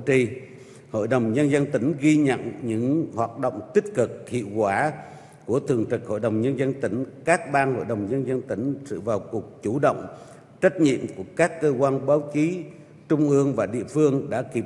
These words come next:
thời tuyên truyền về kỳ họp và các nhiệm vụ chính trị của tỉnh. Cảm ơn cán bộ,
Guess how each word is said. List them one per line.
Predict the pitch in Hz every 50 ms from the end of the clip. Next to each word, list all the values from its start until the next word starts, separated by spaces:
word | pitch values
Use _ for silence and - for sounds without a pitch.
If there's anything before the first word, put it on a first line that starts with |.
| - -
thời | - 110 107 95
tuyên | 95 - - 151 147 131 131 131
truyền | 131 120 110 101 95 92 85
về | 107 104 95
kỳ | - - 110 101
họp | 92 113 110 101 - - - - - - - - - - - -
và | 90 113 117 113 110 101 92 - - - -
các | 165 180 180 -
nhiệm | 170 135 117 - -
vụ | 139 117 73 - -
chính | - 151 165
trị | 160 165 104 90 98 - -
của | 101 127
tỉnh. | - 127 98 95 123 151 143 147 - - - - - - - - - - -
Cảm | - 113 117 143 170
ơn | 170 151 147 147 143 143
cán | 151 156 165 180
bộ, | 165 139 107